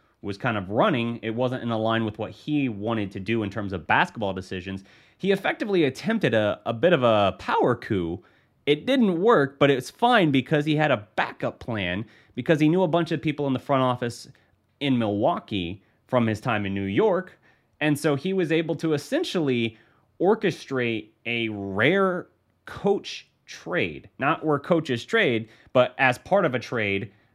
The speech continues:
a head coach is involved. And so he stepped in with Milwaukee. But the thing is, he never had to face repercussions for what happened in Brooklyn. He just decided, like, "All right, if I can get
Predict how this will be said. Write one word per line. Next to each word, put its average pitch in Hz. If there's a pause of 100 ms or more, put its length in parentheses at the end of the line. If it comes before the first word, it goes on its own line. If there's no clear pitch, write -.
(180)
a 104
head 131
coach 127
is 104
involved. 104
And 92
so 101
he 110
stepped 143
in 117 (240)
with 113
Milwaukee. 110 (240)
But 120
the 135
thing 190
is, 190
he 175
never 180
had 175
to 147
face 165
repercussions 117 (100)
for 117
what 113
happened 101 (380)
in 107
Brooklyn. 127 (540)
He 139
just 127
decided, 120
like, 107 (460)
"All 247
right, 175
if 170
I 175
can 160
get 180